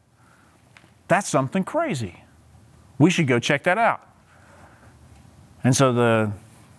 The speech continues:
leader of Babylon sends his messengers and sends a group of de-, delegation to, to Judah to praise him and find out what's going on here. And so they do.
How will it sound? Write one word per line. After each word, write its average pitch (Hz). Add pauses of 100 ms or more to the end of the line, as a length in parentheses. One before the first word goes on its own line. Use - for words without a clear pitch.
(180)
leader 156
of 135
Babylon 160
sends 160
his 147
messengers 160
and 120
sends 143
a 131
group 156
of 127
de-, 143
delegation 143 (800)
to, - (300)
to 139
Judah 180 (1400)
to 135
praise 196
him 220
and 147
find 202
out 151
what's 170
going 202
on 175
here. 107 (1200)
And 131
so -
they 240
do. 262